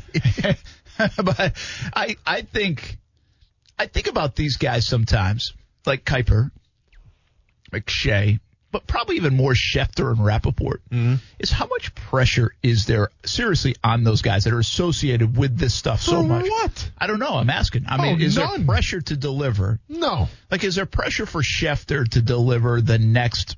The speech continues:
Speaker 2: breaking story? Or does he have so much equity built up because he's done so, so many? And it's like, "Yeah, whatever. Who cares if he missed one or two or whatever?" I,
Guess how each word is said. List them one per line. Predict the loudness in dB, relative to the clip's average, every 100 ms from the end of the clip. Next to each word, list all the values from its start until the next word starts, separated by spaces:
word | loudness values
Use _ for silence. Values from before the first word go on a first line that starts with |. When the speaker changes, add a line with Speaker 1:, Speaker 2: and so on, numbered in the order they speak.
| 0
Speaker 2:
breaking | 2 2 0 0 0
story? | -2 0 2 2 0 -4 -12 -20 -20 -20 -4
Or | -2
does | 0 2
he | 2
have | 0
so | -2 -2 -2
much | 0 0 -2 -4
equity | -2 0 2
built | 4 4 2 0
up | -2
because | -4 0 2 4
he's | 4 2
done | 2 2
so, | 2 0 0 -2 -4 -10 -20 _
so | -4 -2 0
many? | 2 2 2 0 -4 -20 _
And | -2
it's | 0
like, | 0 0
"Yeah, | 0
whatever. | 2 2 2 2
Who | 2
cares | 2 2
if | 4
he |
missed | 4 2 2
one | 2 2
or |
two | 2 0 2 4
or |
whatever?" | 4 2 2 0 0 -14 -20 _
I, | -6